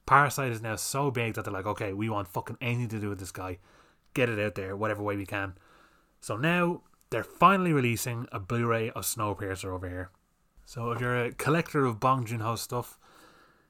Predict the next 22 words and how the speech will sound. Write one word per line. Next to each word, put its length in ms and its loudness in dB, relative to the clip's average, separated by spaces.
you 100 -6
can 140 0
now 340 2
finally 540 4
get 260 0
a, 460 -2
well, 260 2
actually, 300 -2
to 80 -10
be 80 -8
honest, 160 -4
I 60 -6
don't 80 -4
think 160 -4
a 20 -6
lot 140 -2
of 40 0
his 120 -2
stuff 180 -8
is 80 -6
on 140 -4
Blu-ray. 320 -8